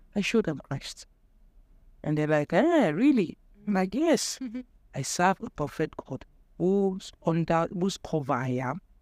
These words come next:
Speaker 1: that whose righteousness I use to showcase myself.
Speaker 2: Yeah.
Speaker 1: So it is, the challenges are daily and they will continue. And like the Bible says, in the end time, they will be worse.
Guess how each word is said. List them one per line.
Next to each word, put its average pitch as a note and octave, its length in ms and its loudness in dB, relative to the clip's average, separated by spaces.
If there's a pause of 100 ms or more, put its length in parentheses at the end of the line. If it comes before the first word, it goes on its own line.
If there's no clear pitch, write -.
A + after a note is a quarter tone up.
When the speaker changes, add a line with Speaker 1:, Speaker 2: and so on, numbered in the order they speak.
(280)
Speaker 1:
that C3 180 2 (160)
whose F3 240 0
righteousness D#3 720 0 (300)
I C#3 100 -2
use C3 540 -2
to B2+ 180 -6
showcase - 580 -2
myself. - 320 -4 (220)
Speaker 2:
Yeah. G3 380 2 (340)
Speaker 1:
So D3 180 2
it D#3 160 0
is, E3+ 240 4
the C#3+ 160 2
challenges D#3 560 0
are B2+ 120 -2
daily C3 400 -4 (140)
and C#3+ 160 0
they C3+ 60 4
will C3 100 0
continue. B2+ 540 -2 (440)
And C#3 220 2
like C3+ 260 -2
the C#3 100 -4
Bible D#3 340 2
says, C#3 280 -2
in B2+ 80 -4
the - 100 -4
end D3+ 260 -2
time, C#3 200 0
they C3+ 80 0
will C3 80 2
be C#3 120 -2
worse. D3+ 540 -4